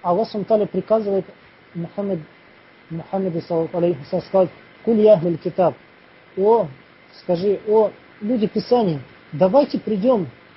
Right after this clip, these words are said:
к единому слову». К един-, и к единому слову. Это смысл, который указывает на единство, смысл, который указывает на спокойствие, смысл, который, за которым следует безопасность. Однако,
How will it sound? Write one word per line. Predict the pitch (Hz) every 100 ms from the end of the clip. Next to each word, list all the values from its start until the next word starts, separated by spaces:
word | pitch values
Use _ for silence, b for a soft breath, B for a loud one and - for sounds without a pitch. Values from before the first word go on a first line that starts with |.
| - -
к | -
единому | 165 226 214 185
слову». | - 220 214 143 123 - - - - - - -
К | -
един-, | 160 226 202
и | 190 175 - -
к |
единому | 175 151 254 226 190
слову. | - 196 190 139 123 - -
Это | 156 147
смысл, | - 220 - 180
который | 170 180 175
указывает | 165 190 170 160
на | 160
единство, | 156 160 190 - 139 131 - -
смысл, | 170 196 180
который | 160 165 165
указывает | 160 180 170 165 175 180 - - - - -
на | 156 165 160 -
спокойствие, | - - - 190 190 - 147 135
смысл, | 127 175 190 185
который, | 170 175 175 170 170 - -
за | 156
которым | 160 170 185 175
следует | - 175 175 175 160 - -
безопасность. | - 160 156 165 202 196 - 139 - - _ _ - - _ _ _ _ _ _ _ - _ _ _ _ - - _ _ _ -
Однако, | 156 131 196 226 190